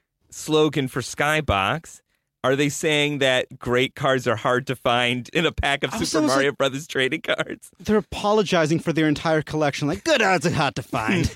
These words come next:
Speaker 1: <laughs> "Good cards are hard to find, guys. We're sorry. We
Speaker 2: We're,
Speaker 1: apologize to you."
Speaker 2: we can print anything on these, and we mess up ninety-five percent of the time.
Speaker 1: <laughs> This is from nineteen ninety-three.
Speaker 2: Mm-hmm.
Speaker 1: Oh, boy.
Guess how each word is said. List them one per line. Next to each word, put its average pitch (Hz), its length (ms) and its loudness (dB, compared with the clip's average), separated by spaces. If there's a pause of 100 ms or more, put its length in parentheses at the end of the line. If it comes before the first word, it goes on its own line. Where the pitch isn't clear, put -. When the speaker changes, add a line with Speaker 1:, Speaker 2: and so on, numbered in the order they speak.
Speaker 1:
<laughs> - 80 -20
"Good 233 240 -2
cards 220 340 0
are 170 100 0
hard 175 260 -2
to 156 80 0
find, 151 320 2
guys. 139 240 0
We're 151 120 2
sorry. 101 600 2
We 135 80 4
Speaker 2:
We're, - 80 4
Speaker 1:
apologize 110 880 0
to 98 100 -6
you." 90 60 0
Speaker 2:
we 220 120 2
can 214 160 2
print 165 240 0 (120)
anything 196 420 2
on 196 220 4
these, 202 360 0
and 143 180 2
we 160 120 4
mess 147 300 0
up 147 200 0
ninety-five 143 840 0
percent 127 300 -2
of 113 80 -6
the 113 60 -8
time. 110 480 -2
Speaker 1:
<laughs> 117 140 0 (380)
This 139 200 -4
is 131 100 -4
from 113 260 0
nineteen 113 440 -2
ninety-three. 104 840 -2 (180)
Speaker 2:
Mm-hmm. 117 400 -4 (260)
Speaker 1:
Oh, 101 160 2
boy. 90 460 0